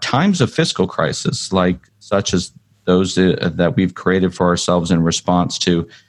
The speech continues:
uh, trying to mitigate the, uh, harmful effects of the economic lockdowns, um, those are actually times where instead of becoming more authoritarian, you see more liberal reforms. Um, you start to see governments relaxing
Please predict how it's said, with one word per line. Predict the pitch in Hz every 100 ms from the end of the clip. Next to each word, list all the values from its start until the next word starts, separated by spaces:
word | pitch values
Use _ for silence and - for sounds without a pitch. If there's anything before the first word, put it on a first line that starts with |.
| _ _ -
uh, | 80
trying | 73 98 85
to |
mitigate | 85 92 98 85 87 85 -
the, | 85 82 82 82 -
uh, | 80 82 -
harmful | 104 92 - 82
effects | - 85 82 -
of | 80 - _
the | 87
economic | 80 180 185 202 123
lockdowns, | 85 147 - - - 165 - - - _ _ -
um, | 98 87 87 - - _
those | - 147 202
are | 190
actually | 147 143 - 123
times | - 117 117 107
where | 101
instead | 95 92 - 131
of | 123
becoming | 110 - 113 98 98
more | 101 120 131
authoritarian, | 120 101 90 - 98 104 90
you | 87
see | 87 - 101
more | 98 98
liberal | 104 92 92 95 92
reforms. | 90 - 147 110 - - - _ _ _ _
Um, | 92 87 80 78 82
you | - 95
start | - 101 98 -
to |
see | 98 - 95 90 90 85
governments | 90 92 92 90 85 -
relaxing | 82 85 87 92 - 92 87 85